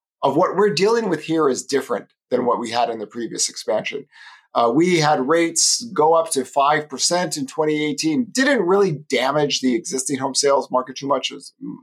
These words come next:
as much as the new home sales market was hit back then. But the historical increase in home prices,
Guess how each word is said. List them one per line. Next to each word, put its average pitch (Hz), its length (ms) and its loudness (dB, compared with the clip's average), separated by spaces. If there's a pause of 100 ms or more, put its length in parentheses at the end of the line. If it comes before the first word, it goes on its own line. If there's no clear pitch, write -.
(160)
as - 120 -2
much 127 220 0
as - 120 -6
the 107 280 -4 (320)
new 131 160 4
home 120 160 0
sales 113 380 2
market 113 320 -2
was - 160 -8
hit 120 220 -2
back 110 280 2
then. 113 260 2 (480)
But 165 200 2
the 165 160 4
historical 185 1400 2 (160)
increase 151 540 2
in 120 80 -2
home 135 320 -2
prices, - 640 -4